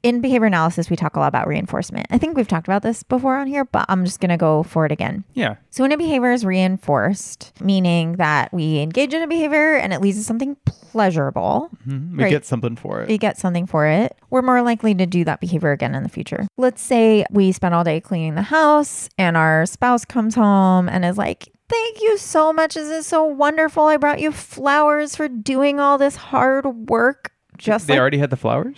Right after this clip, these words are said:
Speaker 1: they knew you were cleaning.
Speaker 2: Oh.
Speaker 1: Just like Doctor Mike does all the time.
Speaker 2: I do.
Speaker 1: Yeah. He doesn't. But,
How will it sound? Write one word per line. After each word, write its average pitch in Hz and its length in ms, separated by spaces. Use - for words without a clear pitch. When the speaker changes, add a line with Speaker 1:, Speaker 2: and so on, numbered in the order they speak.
Speaker 1:
they 277 200
knew 294 160
you 240 140
were 190 120
cleaning. - 680
Speaker 2:
Oh. 139 960
Speaker 1:
Just 233 120
like 247 140
Doctor 233 240
Mike 208 180
does 165 160
all 170 220
the 202 120
time. 170 360
Speaker 2:
I 214 40
do. 135 340
Speaker 1:
Yeah. 180 300
He - 140
doesn't. - 240
But, 226 300